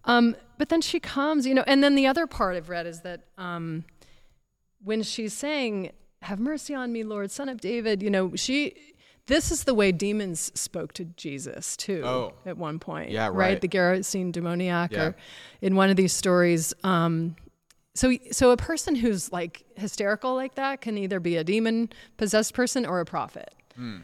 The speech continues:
Speaker 1: So the disciples really don't know what to make of her.
Speaker 2: Yeah,
Speaker 1: But
Speaker 2: yeah.
Speaker 1: they're not liking it either way. <laughs> And then when she comes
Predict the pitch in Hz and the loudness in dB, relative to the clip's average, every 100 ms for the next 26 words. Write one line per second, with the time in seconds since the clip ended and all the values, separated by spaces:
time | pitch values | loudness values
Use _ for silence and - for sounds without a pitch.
0 | - - 247 214 214 220 294 220 180 156 | -20 -6 0 2 2 2 2 2 0 -4
1 | 170 151 147 131 127 113 95 - - 120 | -6 -6 -6 -8 -10 -12 -14 -14 -14 -12
2 | - - - - 110 107 90 - 117 104 | -12 -10 -10 -8 -6 -4 -2 2 2 2
3 | 107 90 - _ _ _ _ _ 208 196 | -2 -4 -10 _ _ _ _ _ 0 2
4 | 185 175 170 175 165 - - 170 160 151 | 2 0 -2 -2 -2 -4 -8 -10 -8 -10
5 | 127 135 160 156 143 120 170 - - - | -10 -8 -8 -6 -6 -6 -6 -12 -20 -20
6 | - - 269 262 - 262 240 240 233 233 | -20 0 2 2 2 2 4 6 6 4
7 | - 240 - 262 320 339 - | 4 -2 -4 -2 0 0 -2